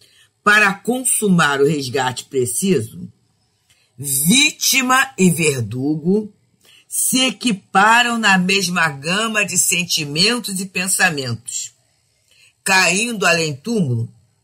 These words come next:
em dolorosos painéis infernais. Até que a misericórdia divina, por seus agentes vigilantes, após estudo minucioso dos crimes cometidos,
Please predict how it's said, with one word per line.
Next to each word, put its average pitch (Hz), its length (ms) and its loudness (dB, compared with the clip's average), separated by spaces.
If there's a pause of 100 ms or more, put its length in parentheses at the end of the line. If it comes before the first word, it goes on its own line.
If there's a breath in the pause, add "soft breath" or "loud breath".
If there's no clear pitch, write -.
(440)
em 170 160 0
dolorosos 165 840 2
painéis 165 680 0
infernais. 165 960 -4 (760 soft breath)
Até 233 320 0
que 285 80 -2
a 277 60 2
misericórdia 208 680 0
divina, 165 540 -2
por 156 180 -8
seus 165 240 0
agentes 151 500 -2
vigilantes, 143 1040 -2 (340 loud breath)
após 202 460 0
estudo 202 400 -4
minucioso 196 920 2
dos 160 200 -4
crimes 175 260 -4
cometidos, 143 840 -2